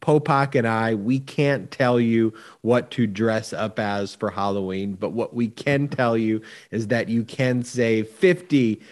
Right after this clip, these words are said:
percent or more on life insurance by comparing quotes with Policy Genius. This podcast is sponsored by Policy Genius. To properly provide for their families, I don't know if you know this, Popok,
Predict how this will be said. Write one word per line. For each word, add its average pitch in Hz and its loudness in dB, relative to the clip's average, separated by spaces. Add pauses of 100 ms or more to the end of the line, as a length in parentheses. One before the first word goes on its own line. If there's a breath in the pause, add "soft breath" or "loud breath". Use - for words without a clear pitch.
(140 loud breath)
percent 120 0
or 113 2
more 110 2
on 101 -4
life 110 -4
insurance 107 -2
by 110 -2
comparing 113 -2
quotes 117 -2 (300 loud breath)
with 127 2
Policy 131 2
Genius. 110 -2
This 107 -6
podcast 101 -4 (300 loud breath)
is 107 -4
sponsored 101 -4
by 98 -4
Policy 98 -6
Genius. 90 -8
To - -8
properly 117 0
provide 110 -2 (380 loud breath)
for 120 4
their 110 0
families, 120 0
I 113 2
don't 131 4
know 147 4
if 143 -2
you 139 2
know 143 6
this, 120 0
Popok, 104 -6